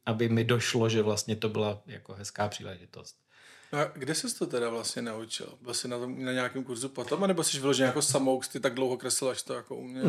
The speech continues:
Speaker 1: No, co se týká té figury, tak tam je to něco mezi samoukem a pozdějším doučováním, ale, eh,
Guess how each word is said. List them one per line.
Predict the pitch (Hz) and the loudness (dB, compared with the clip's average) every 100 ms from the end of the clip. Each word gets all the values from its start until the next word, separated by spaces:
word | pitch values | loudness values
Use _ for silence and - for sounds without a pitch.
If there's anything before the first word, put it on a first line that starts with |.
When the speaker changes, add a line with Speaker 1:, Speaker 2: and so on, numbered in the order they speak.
| 151 | 6
Speaker 1:
No, | 160 147 110 98 95 - | 8 8 6 4 0 -4
co | - 135 | 0 2
se | 185 | 4
týká | 165 185 170 170 | 2 2 4 4
té | 170 185 | 4 4
figury, | 180 110 113 117 117 113 117 | 4 2 4 4 6 4 4
tak | 120 120 - _ - | 2 0 -8 _ -2
tam | 104 117 | 2 4
je | 113 | 4
to | 117 | 4
něco | 120 113 - | 2 4 2
mezi | 113 117 120 | 4 4 4
samoukem | - 107 110 - 113 110 113 117 | 4 4 2 2 0 2 2 2
a | 113 - - - | 0 -4 -12 -6
pozdějším | 110 107 113 107 123 120 | -2 2 2 2 4 4
doučováním, | 110 113 - 107 101 101 101 95 101 127 | 4 2 0 2 4 2 -2 -4 -6 -8
ale, | - 104 107 107 107 107 | -2 0 2 2 2 0
eh, | 107 | 0